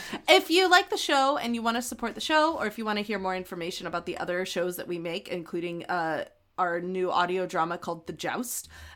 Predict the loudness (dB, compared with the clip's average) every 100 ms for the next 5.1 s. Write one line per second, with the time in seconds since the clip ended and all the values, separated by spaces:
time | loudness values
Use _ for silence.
0 | _ 8 8 6 2 -6 -4 -2 0 0
1 | 0 -4 -8 -14 _ -6 0 0 2 0
2 | 0 -2 -4 -8 -8 -10 -4 -4 0 2
3 | 2 2 0 0 0 2 0 0 0 0
4 | -4 -4 -4 -6 -6 -8 -10 -8 -10 -10